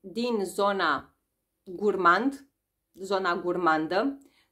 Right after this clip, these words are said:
mai ales parfumuri cu o atingere de cafea, pentru că în dry down nu mai avem, uh, izul de boabe proaspăt prăjite, ci avem direct, uh, cafeaua.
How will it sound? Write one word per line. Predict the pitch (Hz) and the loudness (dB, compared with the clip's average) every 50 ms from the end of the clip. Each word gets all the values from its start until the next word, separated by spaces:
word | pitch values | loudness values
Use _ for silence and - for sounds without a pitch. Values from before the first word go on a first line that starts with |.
| _ _ _ _ _ _ | _ _ _ _ _ _
mai | - 196 208 214 220 226 | -8 0 2 4 4 4
ales | 208 196 202 202 196 202 | 2 2 0 0 -2 -4
parfumuri | - - 190 208 - - 214 214 208 196 202 - | -4 -4 -6 -6 -6 -8 -8 -6 -6 -6 -6 -8
cu | - 262 | -10 -8
o | 269 262 220 196 | -4 0 2 2
atingere | 180 165 165 - 208 208 208 202 196 175 160 165 156 | 2 2 0 -2 -6 -6 -6 -4 -4 -4 -4 -4 -4
de | 156 165 165 | -4 -4 -6
cafea, | - - 143 135 - - - 151 151 180 190 - | -4 -4 -6 -6 -6 -8 -6 -2 -2 -2 -2 -4
pentru | 185 170 175 175 170 165 | -8 -8 -8 -8 -10 -12
că | 160 - 180 175 170 - - _ _ _ _ _ _ _ _ _ _ _ _ _ _ _ _ _ | -10 -6 -6 -6 -6 -8 -12 _ _ _ _ _ _ _ _ _ _ _ _ _ _ _ _ _
în | - 214 208 190 | -8 -6 -4 -2
dry | 190 202 214 220 208 | 0 0 0 0 0
down | 202 180 196 190 208 233 247 240 240 240 226 - _ _ _ _ _ _ _ _ _ _ _ _ _ _ _ _ _ _ _ _ _ _ _ _ _ _ _ _ _ _ | 0 2 4 4 6 4 2 -2 -6 -6 -10 -12 _ _ _ _ _ _ _ _ _ _ _ _ _ _ _ _ _ _ _ _ _ _ _ _ _ _ _ _ _ _
nu | _ 196 220 240 254 | _ -4 -2 -2 0
mai | 254 226 202 175 165 170 | 2 2 2 4 4 2
avem, | 170 170 185 180 180 180 175 | 2 0 -2 -2 -2 -2 -2
uh, | 170 170 165 165 165 160 160 160 151 - - _ - - - - - - - - - _ _ | -2 -2 0 0 0 -2 -2 -4 -6 -8 -12 _ -20 -20 -20 -20 -20 -20 -20 -20 -20 _ _
izul | _ 269 247 247 220 202 220 214 208 196 | _ -8 -6 -6 -4 0 2 2 2 2
de | 180 208 208 202 190 180 190 175 | 2 2 2 4 2 -2 -4 -8
boabe | 170 180 196 196 202 196 - 185 175 | -4 2 4 6 6 4 4 -2 -6
proaspăt | 175 - 202 202 185 185 - - - 180 180 - | -6 -4 -2 -2 -2 -2 -4 -8 -10 -12 -12 -10
prăjite, | - 196 190 190 196 233 277 277 277 277 262 | -6 -2 -2 -2 -2 -2 -6 -6 -4 -6 -8
ci | 240 - | -6 -4
avem | 240 226 220 208 240 247 254 247 | -2 -2 -2 -2 -2 -4 -4 -4
direct, | 233 233 226 220 226 226 226 - _ - | -2 0 0 2 2 0 -2 -4 _ -4
uh, | 226 220 214 214 208 202 202 | -2 -2 0 -2 -4 -4 -6
cafeaua. | - 214 208 202 - 185 160 139 127 - - _ _ | -4 -4 -4 -4 -2 -4 -2 -2 -2 -4 -6 _ _